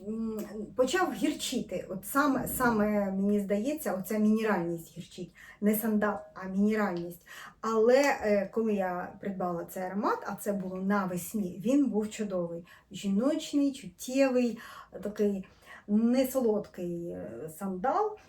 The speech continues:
І в то-, водночас такий досить, ем, досить м'який сандал. Ну, цікавий аромат. Це аромат, е, який, мені здається, з яким в мене ще буде,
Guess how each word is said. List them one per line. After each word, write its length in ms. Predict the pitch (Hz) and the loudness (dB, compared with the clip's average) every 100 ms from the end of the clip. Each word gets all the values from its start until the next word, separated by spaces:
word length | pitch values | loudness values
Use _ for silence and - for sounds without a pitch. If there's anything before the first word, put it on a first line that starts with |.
| _ | _
І 300 | 214 214 202 | 0 2 0
в 120 | 185 | -2
то-, 380 | - 202 185 185 | -4 -4 -6 -6
водночас 540 | 190 202 202 196 175 175 | -6 -2 -2 -2 -6 -8
такий 540 | 196 - 196 180 175 - _ _ 202 | -10 -10 -8 -8 -10 -14 _ _ -10
досить, 540 | 190 220 208 202 196 | -2 -2 0 -6 -6
ем, 280 | 202 180 175 160 151 170 - - - 185 160 | -6 -6 -8 -10 -16 -18 -18 -18 -14 -10 -10
досить 640 | 196 285 - 269 247 214 208 | -2 -2 0 -4 -6 -8 -4
м'який 640 | 220 233 269 - 214 160 | 0 2 2 0 -8 -8
сандал. 540 | - 170 175 175 170 - - - - | -10 -10 -10 -10 -10 -14 -18 -20 -6
Ну, 100 | 320 | -2
цікавий 480 | 453 427 427 339 240 | -2 0 6 8 8
аромат. 380 | 202 208 208 175 - | 4 2 0 -4 0
Це 220 | 294 339 | 4 4
аромат, 560 | 311 269 262 311 311 - | 4 4 4 2 -2 -4
е, 180 | 214 226 | -4 -2
який, 720 | 226 226 - 262 277 285 254 | -2 -6 -6 -2 2 2 0
мені 320 | 226 226 254 | -2 0 0
здається, 500 | 254 214 233 262 214 | 2 2 2 0 0
з 40 | 208 | 2
яким 420 | 214 254 254 240 | 0 0 2 2
в 60 | |
мене 380 | 214 226 220 220 | 2 0 -4 -4
ще 180 | 208 220 | -2 0
буде, 440 | 202 226 214 214 | 0 4 4 4